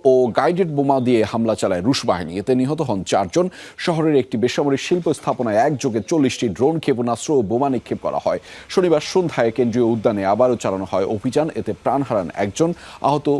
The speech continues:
প্রায় চল্লিশ। দশ-, দেশটির খেরসন শহরে চালানো হামলাতেও নিহত হয়েছেন দুজন। প্রকাশ্যে বিবাদের পর এবার ইলন মাস্ককে ছাড়াই বক্সিং ম্যাচ দেখতে গেলেন ডোনাল্ড ট্রাম্প।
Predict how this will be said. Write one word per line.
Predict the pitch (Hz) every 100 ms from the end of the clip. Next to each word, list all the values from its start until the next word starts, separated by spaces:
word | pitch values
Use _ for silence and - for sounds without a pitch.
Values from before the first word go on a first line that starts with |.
| -
প্রায় | 101 92
চল্লিশ। | - 143 90 92 - 120
দশ-, | 123 120 -
দেশটির | 127 123 151 135
খেরসন | - 175 - 185
শহরে | 165 113 101
চালানো | 98 120 120 117
হামলাতেও | - 107 101 104 85 - - -
নিহত | 120 123
হয়েছেন | 123 98 95 147 147
দুজন। | 92 - 73 - - - - - - - - - - - - - - - _ _ _ - - _ _
প্রকাশ্যে | 135 139 208 - - 131 120
বিবাদের | 120 131 127 147 131
পর | - 117 92 92
এবার | 113 143
ইলন | 147 185 180
মাস্ককে | 175 - - 160
ছাড়াই | - 165 139 92 82 _ -
বক্সিং | 120 - - 196 156
ম্যাচ | 120 - 117
দেখতে | 120 - 117
গেলেন | 95 78 71 87
ডোনাল্ড | 113 107 87 -
ট্রাম্প। | - - -